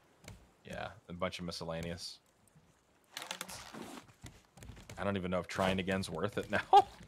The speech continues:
<laughs> Realize that. I mean, we, we, we, we're going to. But, I,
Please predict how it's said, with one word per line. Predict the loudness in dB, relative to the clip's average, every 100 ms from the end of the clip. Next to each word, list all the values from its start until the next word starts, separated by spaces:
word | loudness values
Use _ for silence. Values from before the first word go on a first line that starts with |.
| -16
<laughs> | -16 -18 -20 -12 0
Realize | 4 6 4 2
that. | 4
I | 8
mean, | 10
we, | 8 6
we, | 4
we, | 6 6 8
we're | 8
going | 12 12 10
to. | 6 -4 -6 -14 -18 -14 -14 -16 8
But, | 12 12 10 -4 -20 -20 -20 -20 -20 -20 -20 -20 -20 -20 -20 -20 -12
I, | -8